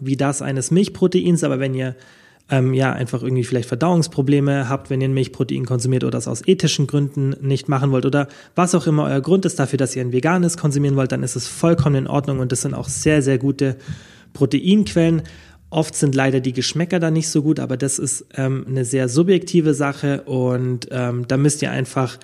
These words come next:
selbst entscheiden, was ihr wollt, denn hier geht's jetzt auch in dem Video nicht um den Geschmack, weil das müsst ihr dann selber testen, was euch schmeckt,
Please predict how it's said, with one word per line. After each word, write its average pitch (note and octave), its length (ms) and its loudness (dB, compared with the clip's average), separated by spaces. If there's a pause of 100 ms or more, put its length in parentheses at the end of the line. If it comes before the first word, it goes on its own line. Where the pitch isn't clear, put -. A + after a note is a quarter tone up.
(140)
selbst C#3 380 0
entscheiden, B2+ 640 -2
was B2+ 180 -2
ihr B2+ 100 0
wollt, D3 260 4
denn C3 300 -2
hier C3+ 220 2
geht's C3+ 160 2
jetzt C3+ 120 -2
auch B2+ 120 -2
in B2+ 80 2
dem B2+ 100 0
Video C3 220 4
nicht B2+ 180 0
um B2+ 80 -2
den B2 140 -2
Geschmack, C#3+ 500 -2
weil C3 140 0
das B2 160 -4
müsst C3 180 0
ihr C3 60 -4
dann B2 120 -4
selber D3 320 0
testen, D3 400 -2
was B2 180 -2
euch B2 180 -4
schmeckt, - 400 -2